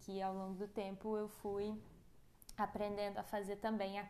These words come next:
acabou que não foi ali dentro do terreiro, né? Eu, eu senti que o meu caminho era outro, era um pouco mais individual, e aí tem isso também, cada um tem um caminho, não tem certo e errado, não tem melhor, nem, não tem pior, tem o que ressoa com a gente, o que ressoa com o nosso coração.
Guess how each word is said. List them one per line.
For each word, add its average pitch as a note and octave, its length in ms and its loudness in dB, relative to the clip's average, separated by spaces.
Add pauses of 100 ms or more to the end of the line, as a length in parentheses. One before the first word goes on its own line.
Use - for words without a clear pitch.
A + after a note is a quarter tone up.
acabou F#3+ 380 2
que G3+ 120 0
não G#3 120 2
foi G#3+ 280 2
ali G#3 180 2
dentro G3 380 0
do F#3 140 -4
terreiro, G3 540 -2
né? A3 220 2
Eu, G3 220 -2
eu F3+ 220 -4 (280)
senti G3 440 -2
que G3+ 100 -6
o G3+ 40 -2
meu G3 140 0
caminho G3 360 -2
era F#3+ 200 2
outro, G#3 500 0 (160)
era F#3 180 -8
um F#3 60 -6
pouco F#3+ 300 -8
mais F#3 260 -4
individual, F#3 840 2
e G3+ 80 2
aí F#3+ 160 -2
tem A3 260 0
isso A3 160 -4
também, G#3+ 260 0
cada F#3+ 280 -2
um G3+ 100 -4
tem A3 160 -2
um A3+ 60 -2
caminho, G#3 480 -4
não G3+ 100 -4
tem A3+ 140 -6
certo G#3+ 320 -4
e - 20 0
errado, F#3 380 -4
não F#3+ 160 -4
tem G#3 140 -6
melhor, G3+ 340 -2
nem, G3 220 -4 (220)
não G3 120 -6
tem G3+ 160 -4
pior, F#3+ 340 0 (480)
tem G3 180 2
o G3+ 60 2
que G3+ 140 -4
ressoa G#3 420 2
com G#3+ 140 0
a A#3+ 120 6
gente, F#3+ 400 -4
o - 40 -12
que - 100 -12
ressoa F#3+ 340 -4
com G#3 120 -8
o G3+ 40 -4
nosso G3+ 200 -4
coração. G#3+ 580 2